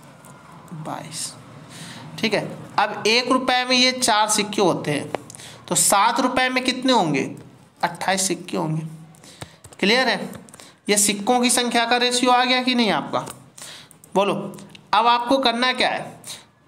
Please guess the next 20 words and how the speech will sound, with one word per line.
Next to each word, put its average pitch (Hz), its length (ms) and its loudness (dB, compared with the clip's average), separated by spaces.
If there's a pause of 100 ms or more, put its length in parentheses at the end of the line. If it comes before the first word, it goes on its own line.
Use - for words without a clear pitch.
(540)
पच्चीस 240 680 0
पैसे 247 400 0
के 247 120 -2
सिक्कों 240 400 2
की 226 140 0
संख्या 196 280 0
निकालनी 120 460 -2
है। - 120 -12 (300)
अब 180 60 8
हमारे 175 360 4
अनुसार 247 320 2
आप 240 240 0
जोड़ 240 160 4
लो 240 120 4
total 233 360 2
सिक्के 233 320 0
कितने 208 280 0
हुए, 139 300 2 (420)
अट्ठाईस, 190 640 0
दो 196 220 4